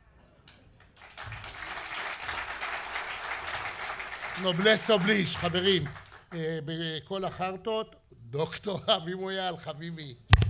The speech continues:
עכשיו אולי בגלל הספר תדאגו שהוא יהיה פרופסור אבי מויאל. תראו איך, ת-, תתארו לכם שאני מתחיל את נאומי, "פרופסור אבי מויאל". אני רוצה, לפני שאני מזכיר את האחרים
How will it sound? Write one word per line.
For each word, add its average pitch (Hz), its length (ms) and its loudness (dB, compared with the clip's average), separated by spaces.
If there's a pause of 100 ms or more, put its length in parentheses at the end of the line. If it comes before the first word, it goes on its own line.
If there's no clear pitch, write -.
(220)
עכשיו 180 260 -2
אולי 185 260 2
בגלל 180 300 0
הספר 175 600 -2
תדאגו 147 460 -4
שהוא 156 420 -6
יהיה 156 120 -6
פרופסור 160 680 -8
אבי 123 140 -14
מויאל. 117 360 -12 (1700)
תראו 160 420 -10
איך, 147 200 -12
ת-, - 80 -16
תתארו 165 540 -4
לכם 190 260 0
שאני 160 320 -6
מתחיל 160 400 -8
את - 120 -14
נאומי, 147 520 -8 (500)
"פרופסור 147 920 -6
אבי 110 240 -14
מויאל". 98 360 -20 (1000)
אני 156 120 -2
רוצה, 185 480 4
לפני 165 340 0
שאני 160 240 0
מזכיר 165 680 0 (160)
את 143 120 -6
האחרים 143 680 0